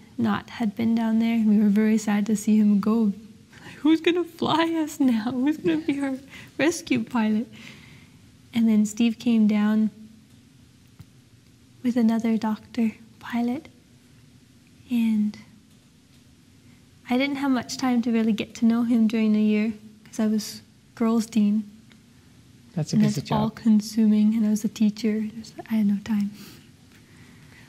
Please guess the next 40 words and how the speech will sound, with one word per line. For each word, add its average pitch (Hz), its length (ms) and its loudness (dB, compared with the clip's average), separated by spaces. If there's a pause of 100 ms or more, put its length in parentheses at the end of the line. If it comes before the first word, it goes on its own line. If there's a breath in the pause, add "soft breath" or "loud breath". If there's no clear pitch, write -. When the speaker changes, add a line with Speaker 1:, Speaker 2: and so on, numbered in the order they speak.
(140 loud breath)
Speaker 1:
But 240 200 0
then 240 260 0
at 240 160 -6
the 233 140 0
end 254 140 2
of 269 100 -4
the 277 80 -2
year, 214 480 0 (320)
my 220 140 2
mom 208 360 2
came 233 320 -2
down, 220 460 -2 (960)
and 226 160 2
my 214 240 -2 (180)
sister, 226 480 -2
who 226 80 4
was 226 140 2
working 220 280 0
at - 100 -12
Familia 214 360 2
Feliz 220 360 0
at 220 100 -6
the 214 80 -4
same 254 240 -2
time, 208 320 -2 (1040 loud breath)
um, 208 240 -4 (1500)
they 226 100 0
came 220 280 2
to 220 100 -2
visit 208 340 -4
for - 140 -6
a 214 60 0
little 208 200 0
bit, 214 300 -8
and 226 100 4
they 262 100 2
got 247 220 -4
to 233 80 0
know 208 160 2
Steve. 190 440 -2